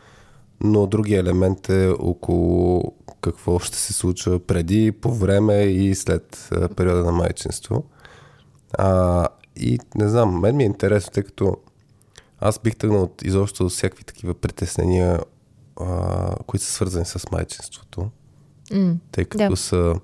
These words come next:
Speaker 1: от една страна са типични.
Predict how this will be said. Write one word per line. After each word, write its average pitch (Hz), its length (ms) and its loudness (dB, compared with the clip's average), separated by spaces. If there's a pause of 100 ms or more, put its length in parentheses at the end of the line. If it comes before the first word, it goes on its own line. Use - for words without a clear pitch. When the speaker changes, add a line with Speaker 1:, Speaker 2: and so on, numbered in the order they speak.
(800)
Speaker 1:
от 104 120 -2
една 107 160 2
страна 117 240 0
са - 300 -6 (380)
типични. 92 680 -2